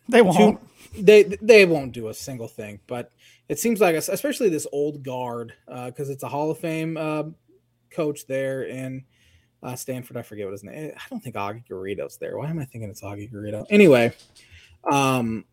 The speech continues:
Speaker 2: they need to crack down on this stuff 'cause, uh, they don't care about the future of these, uh, of these, uh,
Speaker 1: It's all about the dollar bills,
Speaker 2: yeah,
Speaker 1: man.
Speaker 2: Augie Garrido's, Augie Garrido died five years ago, so that was stupid, Josh. Uh,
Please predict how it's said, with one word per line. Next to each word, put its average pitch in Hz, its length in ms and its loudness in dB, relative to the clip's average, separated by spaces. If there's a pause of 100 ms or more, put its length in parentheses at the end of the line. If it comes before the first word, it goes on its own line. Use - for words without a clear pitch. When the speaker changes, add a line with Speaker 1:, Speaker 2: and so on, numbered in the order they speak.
(160)
Speaker 2:
they 190 240 8
need 175 160 6
to 143 80 0
crack 127 300 -4
down 110 180 -4
on 110 140 -8
this 107 100 -8
stuff 110 340 -8
'cause, 117 300 -8
uh, 117 140 -2
they 143 160 4
don't 151 280 2
care 135 440 -2
about 117 320 -6
the 151 60 -10
future 135 440 -6
of 107 160 -8
these, 107 380 -8
uh, 101 260 -6 (960)
of 113 120 -16
these, 107 400 -8
uh, 90 200 -6
Speaker 1:
It's 90 80 -6
all 214 120 2
about 220 220 4
the 214 80 -2
dollar 214 300 6
bills, 208 320 6
Speaker 2:
yeah, 175 40 0
Speaker 1:
man. 190 240 4
Speaker 2:
Augie 95 280 -12
Garrido's, 90 420 -10 (540)
Augie 120 320 -2
Garrido 113 480 -2
died 107 360 -4
five 101 260 -6
years 92 240 -10
ago, 73 220 -10
so - 100 -8
that 117 140 -4
was - 80 -16
stupid, - 400 -12
Josh. - 260 -8 (400)
Uh, 131 260 -2